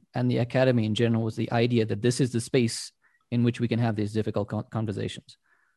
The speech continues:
Uh, like most people, I, I, I grew up with, um, ideologies, um, that weren't allowed to be questioned. Um, um,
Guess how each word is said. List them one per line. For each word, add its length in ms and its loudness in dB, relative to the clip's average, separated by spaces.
Uh, 240 0
like 180 2
most 260 2
people, 280 0
I, 120 2
I, 260 0
I 100 -2
grew 180 0
up 240 -2
with, 240 -4
um, 400 -2
ideologies, 760 2
um, 340 -4
that 120 -2
weren't 240 0
allowed 260 2
to 40 -2
be 100 -4
questioned. 500 -6
Um, 360 -6
um, 420 -4